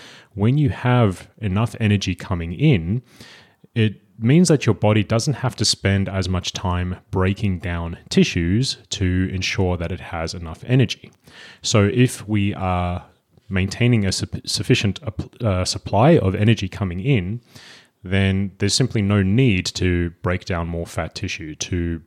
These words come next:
break down protein structures to try and make glucose out of, uh, amino acids, or to break down, um, stored glucose in the form of glycogen.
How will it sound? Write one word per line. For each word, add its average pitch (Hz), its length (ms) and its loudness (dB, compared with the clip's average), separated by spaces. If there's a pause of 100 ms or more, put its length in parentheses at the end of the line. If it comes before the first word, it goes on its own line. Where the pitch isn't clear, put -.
(120)
break 95 300 -2
down 85 400 -4
protein 87 420 -4
structures - 520 -6
to - 100 -8
try 87 280 -6
and 82 120 -6
make 85 260 -8
glucose 87 500 -2
out 85 200 -6
of, - 320 -14
uh, 80 340 -10
amino 87 280 -4
acids, 85 440 -8
or 80 180 -8
to - 140 -10
break 90 300 -6
down, 85 380 -6 (520)
um, 80 300 -10
stored 98 380 0
glucose 85 460 -4
in 90 60 -6
the 85 60 -6
form 82 220 -6
of 80 100 -10
glycogen. 85 540 -6